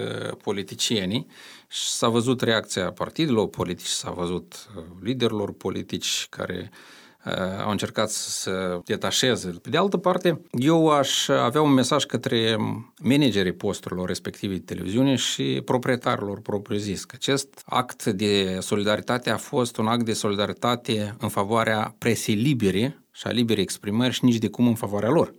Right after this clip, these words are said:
Să nu fie nicio iluzie. Războaiele lor sunt războaiele lor. Noi avem ce avem cu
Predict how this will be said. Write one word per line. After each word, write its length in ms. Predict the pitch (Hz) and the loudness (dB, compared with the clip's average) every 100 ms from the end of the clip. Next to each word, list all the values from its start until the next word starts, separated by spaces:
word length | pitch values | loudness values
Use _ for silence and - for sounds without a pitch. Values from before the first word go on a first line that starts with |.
| - | -8
Să 160 | - | 0
nu 60 | 101 | 2
fie 160 | 113 | 4
nicio 220 | 113 104 117 | 4 4 4
iluzie. 480 | 135 151 101 85 - - - - | 6 6 4 0 -8 -20 -12 -2
Războaiele 640 | 104 90 98 127 147 120 | -2 0 2 4 4 4
lor 300 | 87 87 143 | 2 2 0
sunt 220 | 175 160 | 2 2
războaiele 440 | 151 156 156 170 170 | 2 2 2 4 6
lor. 280 | 185 170 - - _ _ | 6 4 0 -20 _ _
Noi 260 | - 98 139 | -4 0 2
avem 240 | 120 147 | 2 2
ce 120 | 156 117 | 2 2
avem 220 | 117 156 | 2 0
cu 600 | - 139 156 185 175 180 | 0 -2 0 0 -2 -4